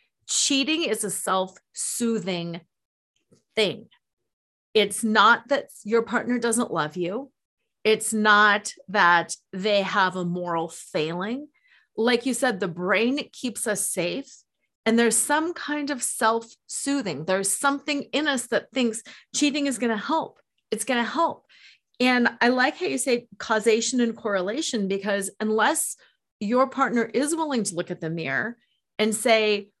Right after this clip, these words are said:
"What is truly causing this? What is the correlating stressful factors? What's really going on? This is why I did it. This is why I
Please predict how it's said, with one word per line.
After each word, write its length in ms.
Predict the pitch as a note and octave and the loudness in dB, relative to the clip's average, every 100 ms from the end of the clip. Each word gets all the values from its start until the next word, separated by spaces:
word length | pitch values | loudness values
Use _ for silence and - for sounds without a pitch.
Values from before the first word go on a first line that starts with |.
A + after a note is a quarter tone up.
| _ _ | _ _
"What 500 | F#3 F3+ F3+ A3 A#3+ - | -12 -8 0 0 0 2
is 380 | A#3+ D4+ C#4 | 2 0 -6
truly 500 | - - C4 C4 A#3 | -8 -6 -4 -2 -2
causing 560 | G#3 - E3+ E3+ E3+ D#3 | -2 -4 -2 -2 -4 -6
this? 260 | E3 G3 - - | -6 -6 -8 -10
What 340 | G3+ F#3+ B3 | -6 -2 2
is 300 | C#4+ C#4+ A#3+ | 2 0 -2
the 120 | - | -4
correlating 800 | G#3+ - A#3+ A#3+ A#3 A3 G#3+ G#3 | -4 0 0 2 2 0 0 -4
stressful 640 | - - G#3+ G#3 - F#3+ G3 | -8 -4 -2 -2 -4 -8 -2
factors? 480 | F#3+ A3+ A3 G3 | 0 0 -2 -4
What's 280 | G3 A3+ - | -4 -6 -6
really 200 | C4+ C4 | -4 -4
going 320 | G3 F#3 F3+ | -2 -4 -4
on? 300 | G3 C4 A#3+ A#3 - - | -2 0 -2 -4 -14 -2
This 220 | B3+ C#4+ | 0 2
is 220 | D#4 B3+ - | 0 -4 -6
why 420 | F#3+ F#3 A#3 C#4+ | -2 4 4 4
I 180 | - F#3 | 2 0
did 260 | F3 E3+ D#3 | -2 -4 -4
it. 220 | C#3+ - - _ _ _ _ | -6 -8 -14 _ _ _ _
This 200 | G#3+ A#3+ | -2 -2
is 200 | B3+ - | -2 0
why 320 | G#3+ G3+ G3 | 2 4 2
I 300 | - F3+ F3 | 0 -2 -2